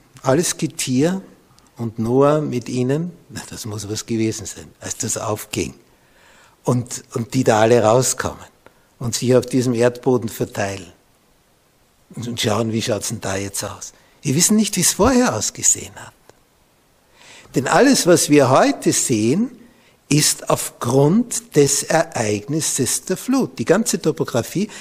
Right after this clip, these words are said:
die ganze Oberflächenform, die Kontinente, ist alles erst so seit der Flut.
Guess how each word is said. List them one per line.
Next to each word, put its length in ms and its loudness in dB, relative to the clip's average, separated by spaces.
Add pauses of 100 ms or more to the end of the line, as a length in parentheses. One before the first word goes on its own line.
(120)
die 60 -8
ganze 380 2
Oberflächenform, 1120 2 (240)
die 80 -2
Kontinente, 1120 2 (680)
ist 260 -4 (200)
alles 640 -2
erst 640 -2
so 320 0
seit 680 -4
der 80 -6
Flut. 420 -6